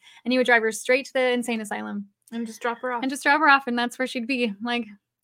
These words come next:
Speaker 1: super bad. A-, uh, Anna Liza tells a couple of those stories where the women are just taken. <laughs>
Speaker 2: I hate that.
Speaker 1: Yeah.
Speaker 2: Especially 'cause the sane asylums weren't what they are today. Like, they don't treat them with medication. They're just, like, just a prison,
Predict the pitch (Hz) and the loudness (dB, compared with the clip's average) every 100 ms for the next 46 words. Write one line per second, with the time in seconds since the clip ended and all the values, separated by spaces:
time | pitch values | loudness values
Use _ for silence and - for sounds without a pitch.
0 | _ _ _ - - 262 254 226 214 - | _ _ _ -14 -12 -4 2 2 2 0
1 | 247 - 240 - 262 254 233 233 220 208 | 0 2 -2 2 4 6 6 4 0 0
2 | 233 220 - 226 233 214 208 208 202 208 | -2 0 -4 -2 -2 0 -2 -6 -4 -2
3 | 202 202 208 208 202 - _ _ - _ | -2 -4 -6 -6 -8 -14 _ _ -20 _
4 | _ 226 226 214 220 214 - 208 214 226 | _ -2 -2 0 0 -2 -2 -2 0 -2
5 | 202 - - 180 _ - 101 - _ _ | -6 -10 -12 -12 _ -16 -16 -18 _ _
6 | _ - - 196 190 - - - - - | _ -20 -18 -16 -16 -16 -16 -16 -18 -12
7 | 196 190 190 _ _ - 262 262 - 247 | -8 -8 -10 _ _ -8 -8 -6 -6 -4
8 | 220 208 247 240 240 220 208 202 202 196 | -2 -2 -4 -2 -2 -2 0 -2 -2 -4
9 | 196 208 - 202 202 - 190 190 - 185 | -2 -2 -2 -6 -6 -4 -4 -6 -8 -8
10 | 175 165 202 208 208 202 - 254 - 190 | -6 -6 -4 -4 -4 -8 -10 -8 -6 -6
11 | 180 185 190 180 - 196 190 147 175 175 | -6 -10 -10 -10 -8 -8 -8 -8 -6 -6
12 | 185 180 185 175 - - _ _ _ _ | -6 -4 -2 0 -2 -14 _ _ _ _
13 | _ _ _ _ _ 240 240 233 202 233 | _ _ _ _ _ -2 0 0 0 0
14 | 214 180 | 0 -2